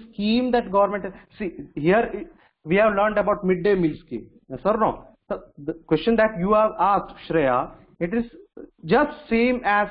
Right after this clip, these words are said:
related with the activity that I had given. So that you can find by yourself. See,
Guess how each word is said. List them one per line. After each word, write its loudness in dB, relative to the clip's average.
related -4
with -4
the 2
activity -4
that 0
I 4
had -2
given. -4
So -6
that 2
you 0
can 0
find -2
by 0
yourself. 0
See, 0